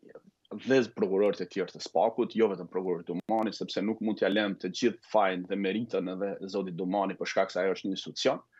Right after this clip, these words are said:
Zoti Dumani është një drejtues i atij institucioni, të cilëve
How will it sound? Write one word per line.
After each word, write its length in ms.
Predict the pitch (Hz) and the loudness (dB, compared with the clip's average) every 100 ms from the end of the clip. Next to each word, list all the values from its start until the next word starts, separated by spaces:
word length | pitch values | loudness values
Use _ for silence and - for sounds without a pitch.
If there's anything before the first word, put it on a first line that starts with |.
| _ _ _ - | _ _ _ -6
Zoti 280 | 104 107 98 | 0 0 2
Dumani 400 | 101 104 104 95 | 2 2 2 0
është 160 | - | -2
një 80 | 95 | -4
drejtues 400 | 92 90 147 - | -4 0 0 2
i 80 | 95 | 0
atij 240 | - 101 | 0 -4
institucioni, 480 | 95 92 - 117 107 | -2 -4 -2 0 0
të 160 | 101 98 - _ _ _ _ - - _ _ _ _ _ - | -2 -8 -10 _ _ _ _ -20 -20 _ _ _ _ _ 0
cilëve 320 | 139 139 135 | 2 4 2